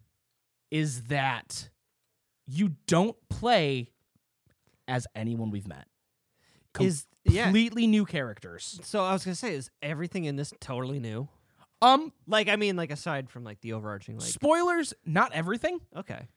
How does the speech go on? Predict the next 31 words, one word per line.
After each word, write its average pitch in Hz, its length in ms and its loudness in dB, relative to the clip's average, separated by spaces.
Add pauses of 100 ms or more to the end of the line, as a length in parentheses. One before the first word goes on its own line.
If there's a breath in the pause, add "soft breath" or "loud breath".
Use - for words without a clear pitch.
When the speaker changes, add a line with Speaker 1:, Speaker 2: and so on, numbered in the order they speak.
(100)
Speaker 1:
Chris 269 260 4
comes 254 240 4
in 226 80 4
at 226 80 2
the 185 140 0
end 180 160 2
with 202 80 -6
the 180 80 -6
B 170 140 0
S 160 160 0
A 170 240 0 (300)
Speaker 2:
Ah. 427 380 -2 (100)
Speaker 1:
to, 170 140 0
like, 135 600 -4 (680)
help. - 380 -6 (600)
Um, 127 500 0 (840)
but 165 480 2 (420 soft breath)
otherwise, 226 460 8
yeah, 160 300 2
it's 147 160 -8
a 170 40 -4
brand 165 600 2
new, 226 560 2
uh, 160 160 0
it's 165 120 -4
a 147 100 -4 (200)
fungus. - 680 2 (720)
It 135 100 -2
is 135 140 0
a, 131 180 0
uh, 110 300 -4